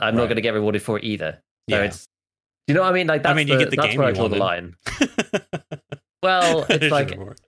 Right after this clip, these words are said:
Speaker 2: I'm
Speaker 1: yeah,
Speaker 2: kidding. I'm kidding,
Speaker 1: maybe,
Speaker 2: of
Speaker 1: but
Speaker 2: course.
Speaker 1: it's like, yeah, it's the, again, it's the, the trickle of feedback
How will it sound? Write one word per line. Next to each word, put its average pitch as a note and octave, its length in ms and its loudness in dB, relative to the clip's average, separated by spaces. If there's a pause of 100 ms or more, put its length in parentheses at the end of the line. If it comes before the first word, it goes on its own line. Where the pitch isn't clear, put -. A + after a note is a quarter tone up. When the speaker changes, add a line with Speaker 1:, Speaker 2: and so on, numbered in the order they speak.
(400)
Speaker 2:
I'm G2+ 160 0
Speaker 1:
yeah, D3+ 240 2
Speaker 2:
kidding. B2+ 240 -4
I'm D3 140 -2
kidding, B2+ 180 0
Speaker 1:
maybe, C#3+ 260 0
Speaker 2:
of G2+ 80 -2
Speaker 1:
but A2+ 40 0
Speaker 2:
course. A2+ 80 -4
Speaker 1:
it's A2+ 120 -10
like, C#3 180 -2
yeah, C#3 220 0
it's G#2 140 -4
the, C3 320 -4
again, B2 200 -2
it's G#2+ 120 -6
the, - 200 -8
the A#2+ 80 -2
trickle C3 380 -4
of G#2+ 160 -4
feedback A2 560 -6